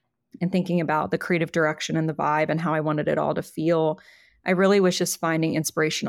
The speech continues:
on Pinterest and just having fun as a brand designer of, "I'm gonna create this really cool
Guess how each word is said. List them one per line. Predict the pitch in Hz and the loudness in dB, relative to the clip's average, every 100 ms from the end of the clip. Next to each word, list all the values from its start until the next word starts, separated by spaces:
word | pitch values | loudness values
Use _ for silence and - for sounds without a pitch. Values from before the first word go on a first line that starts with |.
| - | -4
on | 160 | -6
Pinterest | 151 156 151 - 202 226 - | -4 -6 -2 2 2 2 0
and | 180 160 | 0 0
just | 185 | -2
having | - 180 175 | 0 0 0
fun | 160 - 165 170 | -2 -2 0 0
as | - 170 165 | 0 -2 0
a | 160 | -4
brand | 151 156 165 | -2 -2 0
designer | 185 208 208 220 226 208 | 2 2 2 2 2 2
of, | 165 | 0
"I'm | 165 | -2
gonna | 170 170 | -2 -2
create | - 175 165 - | -2 0 0 0
this | 160 | -2
really | 175 170 165 | 0 0 -2
cool | - 165 160 160 | -2 0 0 -2